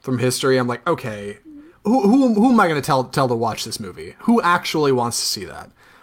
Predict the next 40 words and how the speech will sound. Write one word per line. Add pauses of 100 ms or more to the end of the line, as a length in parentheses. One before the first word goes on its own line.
Like,
it's,
it, (240)
it's
a
lot,
and,
and
I
think (100)
at
its
core,
what's
happening
in
this
movie
totally
works. (840)
But
it,
dude,
it's,
it's,
it
gets
into
some
heavy
stuff,
and,
and,
and
in
a
way
that
I
think